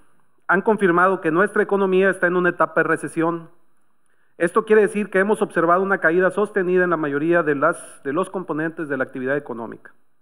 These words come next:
Ese debilitamiento se explica por una serie de factores externos, como el entorno de bajo crecimiento de la economía mundial, pero especialmente por factores internos,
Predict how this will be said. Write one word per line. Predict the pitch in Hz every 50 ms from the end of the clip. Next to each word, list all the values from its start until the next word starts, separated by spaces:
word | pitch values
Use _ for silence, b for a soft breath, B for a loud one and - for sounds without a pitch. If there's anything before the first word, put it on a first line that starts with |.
| _ _ _ _ _ _ _ _ _ _ _ _ _ _ _ _ _ _
Ese | - 196 202 - 247
debilitamiento | 214 220 202 190 175 175 170 - 156 165 170 185 208 214 208 - 220 208
se | - 170
explica | 147 - - 202 202 - - 214 208 - - -
por | 165 160
una | 156 180 185 180
serie | 185 190 180 185 180
de | 175 170
factores | - 202 180 - - 185 185 185 180
externos, | 202 180 - - 175 170 160 170 170 165 - - -
como | - 127 127 135
el | 131
entorno | 123 123 - - 170 180 185 185 190 190 180 - - - - _ _ _ _ _ _ _
de | - 127
bajo | 123 151 180 - 220 202
crecimiento | - 185 180 175 202 180 180 185 190 180 - 190
de | 180 160
la | 143 135
economía | 175 - 170 180 180 175 175 180 180
mundial, | 180 175 165 151 160 156 160 170 165 - - - - - - - _ _ _ _ _ _ _ _
pero | 147 147 151
especialmente | 147 147 - 151 147 - 185 208 214 214 214 220 214 226 220
por | 220 - 185
factores | - 180 147 - - 185 185 190 190 185 185
internos, | 165 151 147 151 180 180 185 175 160 135 123 113 - - -